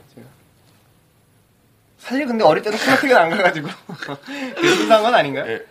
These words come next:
Speaker 1: 아니,
Speaker 2: 아니,
Speaker 1: 그럼 순수한 마음으로
Speaker 2: 네.
Speaker 1: 제가 이제 중고등학교 때를 생각하면서
Speaker 2: 네.
Speaker 1: 민증을 안 들고 술을 <laughs> 한번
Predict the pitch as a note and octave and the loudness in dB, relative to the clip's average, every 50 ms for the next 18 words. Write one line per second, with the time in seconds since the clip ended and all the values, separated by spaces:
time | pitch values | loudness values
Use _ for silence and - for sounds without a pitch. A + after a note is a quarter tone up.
0 | - - - - G3+ G#3+ B3+ B3 A3+ B3+ D#4 D4+ C#4+ F4 D#4 B3+ G3+ D#3+ D3+ D#3+ | 0 4 4 6 6 6 4 2 2 -2 -2 2 6 6 6 6 6 4 4 2
1 | D#3+ E3 F#3+ A3 G#3+ D#3 A#2+ A#2 G#2 F2 E2 F#2+ _ _ _ _ _ - C3 B2 | 0 -2 -2 -2 -2 -2 -6 -8 -10 -14 -16 -20 _ _ _ _ _ -14 -10 -8
2 | B2 A#2+ A#2 A2+ A#2 A#2 A2+ - - D3+ D#3+ E3+ F3 F3 F3 F#3 C#3+ C#3+ C#3 - | -6 -6 -8 -10 -12 -16 -16 -14 -12 -12 -10 -10 -10 -8 -8 -10 -10 -10 -12 -12
3 | C3+ C3 B2+ - D3 D3+ D#3 - - - F#3 E3 C#3 C3+ D#3 E3 C#3 A2 - _ | -10 -10 -10 -10 -10 -8 -6 -4 -4 -4 -6 -8 -10 -10 -10 -10 -10 -10 -12 _
4 | _ _ _ _ _ _ _ _ _ _ _ _ C3 B2+ C#3 D3+ E3+ E3+ F#3 F#3+ | _ _ _ _ _ _ _ _ _ _ _ _ -14 -12 -12 -12 -12 -12 -12 -6
5 | G3 D#3+ A#2 A#2+ C3+ C#3+ D#3+ E3+ F3 G3 G3+ - F3 F3+ F3 F3 F3 E3 - _ | -2 0 0 0 0 -2 -6 -6 -8 -10 -12 -10 -10 -8 -8 -8 -10 -12 -16 _
6 | - - - - - - - F#3 C#3+ C#3+ C#3+ D#3 | -14 -14 -14 -14 -14 -8 -6 -4 -4 -4 -6 -10